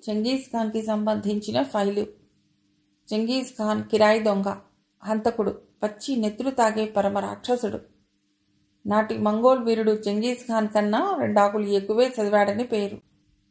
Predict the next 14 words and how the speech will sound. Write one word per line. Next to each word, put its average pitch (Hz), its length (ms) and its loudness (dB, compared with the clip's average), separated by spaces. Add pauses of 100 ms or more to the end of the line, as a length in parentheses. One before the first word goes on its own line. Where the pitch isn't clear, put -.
(280)
ఏ 220 120 2
దేశంలోనైనా 240 920 -2 (160)
అల్లరులు, 214 680 0
అలజడులు 214 640 0
లేవదీయాలన్నా, 220 960 2 (720)
ఎలక్షన్లలో 254 720 2
హత్యలు 208 420 -2
జరపాలన్నా, 214 760 2 (560)
పగడ్బందీగా 214 960 0 (180)
స్మగ్లింగ్ 214 460 -2
జరపాలన్నా, 220 680 0 (800)
ప్రత్యేకవాద 240 680 2
ఏర్పాట్లు 208 560 0
వచ్చేలా 202 440 -2